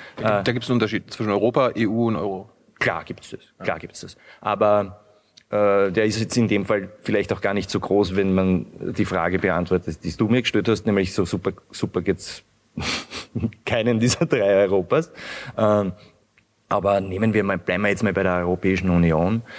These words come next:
Speaker 2: die halt eine Reihe von Problemen hat. Einerseits diese Wirtschaftskrise, mit der man nicht zurande kommt und die, äh, eine Reihe von Folgen hat, ja, dass dann plötzlich sozusagen Deutsche gegen Griechen und dieses, äh,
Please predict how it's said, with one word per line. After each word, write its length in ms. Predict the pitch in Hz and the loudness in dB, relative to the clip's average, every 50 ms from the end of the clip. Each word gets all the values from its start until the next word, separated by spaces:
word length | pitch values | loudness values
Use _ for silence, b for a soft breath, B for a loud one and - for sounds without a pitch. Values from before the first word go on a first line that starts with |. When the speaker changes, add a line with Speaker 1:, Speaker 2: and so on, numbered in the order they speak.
| B B B B B B | B B B B B B
Speaker 2:
die 100 | - 92 | 0 2
halt 140 | 107 117 113 | 2 2 2
eine 220 | 107 110 113 107 | 2 2 2 2
Reihe 260 | 87 85 85 - - - | 2 0 0 0 -2 -2
von 160 | - 92 90 | -2 -4 -4
Problemen 480 | 90 95 87 - 82 78 85 85 85 | -2 -2 -2 0 0 0 2 2 0
hat. 120 | 85 82 82 | 0 0 0
Einerseits 360 | 82 80 87 85 90 85 - | 2 2 2 0 0 0 0
diese 240 | - 98 90 104 85 | 0 0 0 0 0
Wirtschaftskrise, 720 | 87 90 85 - - 90 - - - 101 95 90 87 101 | 0 -2 -2 -2 -4 -6 -6 -4 -2 0 2 2 2 2
mit 140 | 98 95 92 | 0 0 0
der 80 | 98 92 | 0 0
man 120 | 92 92 | 2 2
nicht 140 | 95 92 - | 0 0 0
zurande 400 | - 101 90 80 80 82 82 82 | -2 0 0 0 0 0 -2 -2
kommt 400 | - - 92 - 143 139 - - | -2 -2 -2 -2 -2 -4 -2 -2
und 380 | - 95 90 82 - - - | 2 2 2 0 0 -2 -2
die, 240 | 101 95 101 101 90 - - - - - | 0 2 2 0 -2 -4 -8 -12 -6 -4
äh, 60 | 80 | -2
eine 360 | 78 76 82 76 95 98 92 | -2 0 0 0 2 0 0
Reihe 220 | 87 85 87 95 101 | 2 2 2 2 2
von 160 | - 104 98 | 0 -2 -2
Folgen 400 | 98 95 95 82 90 101 104 92 | 0 0 0 0 2 2 2 2
hat, 240 | 92 98 113 - - | 2 0 -2 -2 -2
ja, 120 | - 92 | 0 0
dass 200 | 90 73 80 82 | 0 -2 -4 -4
dann 160 | - 90 85 | -2 -2 -2
plötzlich 400 | 82 85 85 - - 90 90 - | 0 -2 -2 -2 -2 -4 -4 -2
sozusagen 320 | - 92 90 - 101 - - | -4 -4 -4 -4 -4 -2 -2
Deutsche 340 | 92 85 85 87 - - 92 | -2 -2 -2 -2 -4 -4 -2
gegen 320 | - 101 101 98 104 95 | 0 0 0 0 0 0
Griechen 560 | - 98 104 107 101 90 82 - 104 98 95 | 0 2 2 2 2 0 0 0 2 2 4
und 220 | 92 92 95 95 107 | 4 4 2 2 0
dieses, 380 | 95 98 98 90 90 - | 0 2 0 0 -2 -4
äh, 20 | - | -8